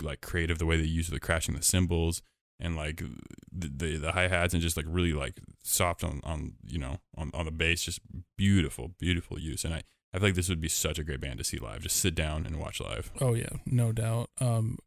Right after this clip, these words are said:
Speaker 2: it, it, it's just all four of those pieces, like, m-, just mesh together so well. Uh, it, it is really, like, your,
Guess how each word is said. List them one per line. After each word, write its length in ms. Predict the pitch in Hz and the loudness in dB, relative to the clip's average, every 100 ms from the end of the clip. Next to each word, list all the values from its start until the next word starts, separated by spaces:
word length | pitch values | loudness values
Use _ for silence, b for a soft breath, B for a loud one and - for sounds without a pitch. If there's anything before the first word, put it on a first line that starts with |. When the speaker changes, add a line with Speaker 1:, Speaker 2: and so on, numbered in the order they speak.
| - | -2
Speaker 2:
it, 340 | 131 - 73 - _ - | 0 0 -6 -20 _ -12
it, 160 | - - _ _ _ - | -12 -14 _ _ _ -6
it's 200 | - - | -2 2
just 240 | 139 - - _ _ _ - - | 4 2 0 _ _ _ -20 -4
all 240 | 123 123 | 2 2
four 300 | - 117 123 | 4 6 6
of 100 | 123 | 8
those 180 | 117 110 | 6 4
pieces, 460 | 113 107 117 117 | 2 2 2 0
like, 220 | 113 180 - _ _ _ _ - | 0 -4 -6 _ _ _ _ 2
m-, 140 | 117 | 4
just 240 | 117 117 117 | 4 4 4
mesh 460 | 113 110 110 - | 4 6 4 2
together 360 | - 110 110 110 | 2 2 4 4
so 240 | - 113 | 4 4
well. 380 | 107 107 110 123 - _ _ _ _ _ _ _ _ _ _ _ _ _ - | 4 2 0 -2 -6 _ _ _ _ _ _ _ _ _ _ _ _ _ -6
Uh, 120 | 113 - - | -4 -4 0
it, 100 | 120 | 0
it 220 | 120 120 | 2 4
is 200 | 120 113 | 4 6
really, 240 | 117 117 | 6 6
like, 260 | 110 107 - | 4 2 0
your, 280 | 110 110 | -4 -4